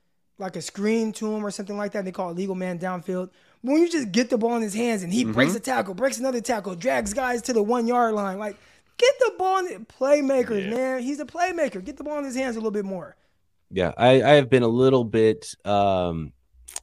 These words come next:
Speaker 3: I mean, look, Kyle Shanahan is, you know, great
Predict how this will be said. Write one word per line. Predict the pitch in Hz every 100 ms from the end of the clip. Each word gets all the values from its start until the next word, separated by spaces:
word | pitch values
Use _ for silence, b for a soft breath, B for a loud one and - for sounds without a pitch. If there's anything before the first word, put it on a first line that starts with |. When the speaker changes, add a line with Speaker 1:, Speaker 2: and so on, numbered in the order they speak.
| _ _ _ _ _ _ _ _ _ _ _ _ -
Speaker 3:
I | 123
mean, | 131 120 - 90 -
look, | 135 147
Kyle | - 160
Shanahan | 135 117 104 90 80
is, | 87 82 - _
you | - -
know, | 76
great | 71 98 95